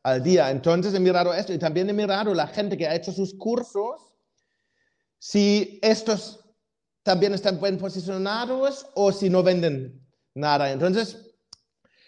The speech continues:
ide-, identifiqué tres, cuatro y, eh, dicho, "¿Qué hacen estos, no?". Y estuve muy contento cuando lo he visto porque no hacían mucho, mucha cosa diferente que yo. Casi nada, solo tres cosas.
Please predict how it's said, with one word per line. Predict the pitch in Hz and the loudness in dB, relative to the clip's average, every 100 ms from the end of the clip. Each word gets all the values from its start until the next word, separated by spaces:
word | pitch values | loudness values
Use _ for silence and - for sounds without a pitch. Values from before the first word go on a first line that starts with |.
| _ _ | _ _
ide-, | 170 170 175 170 | 2 4 2 2
identifiqué | 175 180 165 165 196 214 | 2 2 0 0 2 2
tres, | 208 185 180 - | 4 0 0 -6
cuatro | 175 214 233 185 196 294 - - _ _ _ _ | -6 -6 -6 -8 -6 -8 -12 -20 _ _ _ _
y, | 170 180 | -2 -2
eh, | 180 175 170 - 170 - - | 0 -4 -8 -10 -14 -14 -12
dicho, | 156 170 180 - | -4 -2 -2 -2
"¿Qué | - | 2
hacen | 170 160 175 | 4 4 2
estos, | 160 - 117 101 | -2 -2 -4 -2
no?". | 143 196 - - - - - | -2 -4 -6 -18 -20 -20 0
Y | 165 | 4
estuve | 170 180 226 | 4 6 6
muy | 214 247 | 6 2
contento | 233 202 - 247 233 180 | 2 0 2 2 2 2
cuando | 185 180 | 4 4
lo | 175 | 2
he | 175 | 2
visto | 240 254 196 | 2 0 -2
porque | 175 160 | -2 -2
no | 160 180 233 | 0 0 0
hacían | 202 - 240 202 151 | -4 -4 -2 -2 -2
mucho, | 139 147 139 123 - _ _ - | -6 -4 -6 -6 -16 _ _ -4
mucha | 160 165 - | -2 -2 -2
cosa | 165 147 | -2 -2
diferente | 143 131 135 135 131 123 | -4 -4 -4 -4 -4 -4
que | 127 | 0
yo. | 123 120 113 - _ _ | 0 0 -4 -12 _ _
Casi | - 175 196 | 2 2 4
nada, | 190 220 208 | 4 4 2
solo | 151 202 208 | 0 -2 -2
tres | 208 208 208 | -2 -4 -6
cosas. | - 208 160 - | -4 -2 -2 -4